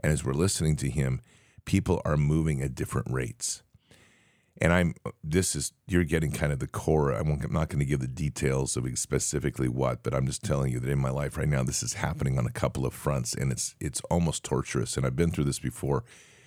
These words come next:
because we end up having to look at ourselves very deeply. And there's an, a sense at times, which this is very much the walk in Christ,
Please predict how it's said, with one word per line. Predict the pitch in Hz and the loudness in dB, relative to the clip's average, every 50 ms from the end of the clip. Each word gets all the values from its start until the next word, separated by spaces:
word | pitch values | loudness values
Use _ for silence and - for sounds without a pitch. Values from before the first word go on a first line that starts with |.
| _ - | _ 0
because | - 80 78 87 78 | 2 4 4 4 4
we | 82 87 | 4 4
end | 98 123 131 | 4 4 4
up | 117 87 87 | 2 2 2
having | 95 87 90 87 90 80 | 2 2 4 4 2 2
to | - - 73 | 2 0 -2
look | 67 73 80 80 80 - | 2 2 2 2 2 -2
at | - 73 | -4 -4
ourselves | 71 69 71 - - - - 76 71 69 65 69 | -2 -2 -2 -2 -2 0 2 2 2 0 -2 -2
very | 71 73 73 69 | 0 0 0 0
deeply. | 65 58 62 69 73 73 - 65 64 64 65 60 | 0 -2 -4 -4 -4 -2 -2 -2 -2 0 -2 0
And | - 71 69 67 60 - - _ _ _ _ _ _ | 0 0 0 0 -2 -4 -10 _ _ _ _ _ _
there's | - 76 78 - - | 4 4 4 4 2
an, | 71 73 - - _ | 0 -2 -2 -4 _
a | - 78 73 69 | -4 -4 -4 -4
sense | - - - - 110 113 120 117 - - | -4 -4 -2 0 2 2 2 0 0 -4
at | - - | -6 -6
times, | - - 87 80 78 71 67 60 67 | -4 -2 0 2 2 2 0 0 -2
which | 65 58 - - | -4 -6 -6 -6
this | 71 73 - - | -4 -4 -2 -2
is | 71 | -2
very | 69 65 67 76 76 | -2 0 2 2 4
much | 71 69 69 - - | 4 2 0 0 0
the | 67 64 | 0 0
walk | 62 58 64 73 78 82 - - | 2 2 2 2 2 2 0 0
in | 71 71 64 | -2 -2 -2
Christ, | - - - 69 65 65 64 - - - - | -2 -2 -2 0 0 0 -2 -4 -6 -8 -10